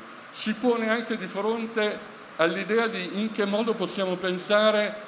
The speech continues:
delle diverse concatenazioni, in che modo, pur non avendo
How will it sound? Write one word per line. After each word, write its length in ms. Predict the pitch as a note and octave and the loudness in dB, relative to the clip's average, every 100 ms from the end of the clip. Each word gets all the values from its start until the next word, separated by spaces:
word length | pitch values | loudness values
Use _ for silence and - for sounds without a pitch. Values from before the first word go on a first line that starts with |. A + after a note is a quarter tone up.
| - - | -16 -14
delle 400 | D3 F3 F3+ F3+ | -4 0 2 2
diverse 560 | F3+ F#3+ G3+ G3+ G#3+ E3+ | 2 2 2 0 -4 -4
concatenazioni, 1120 | G#3 G#3 G3+ F#3+ - F#3+ F#3 F3+ A3+ G#3 F3 | -4 -4 -2 -2 -2 0 0 -2 -2 -2 -2
in 120 | D#3+ | -2
che 120 | G3 | -2
modo, 640 | G3 G#3 A3+ A3 A3 A3 - - - - - | 0 2 2 4 4 2 -2 -12 -14 -10 2
pur 300 | C4 C#4 A#3 | 4 4 4
non 240 | A3 G#3 | 2 4
avendo 960 | G3 A3+ B3 A3+ E3+ C#3+ C3 A2+ - | 6 6 4 2 0 2 4 4 2